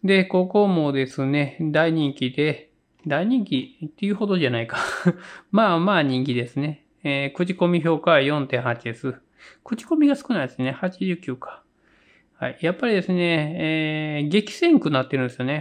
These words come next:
ハンバーガーの店がめちゃくちゃあってですね。めちゃくちゃ、うん、まあ結構、うん、たくさんあるんで、うん、激戦区になって、それで負けてるっていう感じなんですけど。あー、でも、おー、うん、美味しくていい、えー、リーズナブルで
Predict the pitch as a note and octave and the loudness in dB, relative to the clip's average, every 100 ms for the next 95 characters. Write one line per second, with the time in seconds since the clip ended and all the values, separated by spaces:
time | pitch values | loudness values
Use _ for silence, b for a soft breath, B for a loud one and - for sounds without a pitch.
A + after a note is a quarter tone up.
0 | - G3+ A3 A3+ G#3 D3 C3 C3 C#3 B2 | -2 -2 0 0 0 0 0 -2 -2 -2
1 | B2 C#3 D3 F3 F#3 C3+ - B2+ A#2+ - | 0 -2 -4 -2 0 0 0 -2 -2 -4
2 | B2+ B2 - B B B B B B E3 | -4 -6 -10 B B B B B B -10
3 | C#3 - D3+ - F#3 - D3+ C#3 C3+ D3+ | -8 -8 -14 -8 -8 -6 -4 -4 0 2
4 | C#3 B2+ - F#3 F#3 C#3 D3+ D#3 - - | 2 0 0 -2 0 2 2 0 -10 -4
5 | E3 D3 D3 - C#3+ - D#3 C#3 C#3 B2+ | 0 0 -4 -4 -4 0 0 0 -2 -2
6 | C#3 C#3 C3+ _ _ D3+ D3 F3 F#3 - | -2 -4 -8 _ _ -4 -2 -2 -4 -4
7 | G#3 E3 C#3 B2+ - C3 G#3 A#3+ A#3 G#3 | -4 -2 0 -2 -2 -4 -2 -2 0 0
8 | G3+ G3 G3 F#3 F3+ B2+ C3 B2+ B2+ A#2 | 0 -2 -2 -2 -2 -2 -2 -2 -2 -6
9 | A#2 A#2 - C3 C3 _ _ B B B | -6 -12 -8 -6 -6 _ _ B B B
10 | B B B B - G3 F#3 F3+ A#3 G3+ | B B B B -2 0 2 0 0 0
11 | D4 D3+ D#3+ D#3 D3 C#3+ C#3 C#3 C3+ C3+ | 2 2 2 2 2 2 0 0 0 -2
12 | C3+ C3+ C3 - _ G3+ F3+ E3 E3 F3 | -2 -4 -6 -12 _ -4 -2 0 0 -2
13 | - E3 C3 B2 C3 C#3+ - C#3 C3 C3+ | -2 -2 0 0 -2 -4 -6 -6 -4 -4
14 | C3+ D#3+ D#3 C3+ B2 B2 A#2+ A#2+ A#2 - | 0 0 2 0 0 -2 -4 -6 -6 -10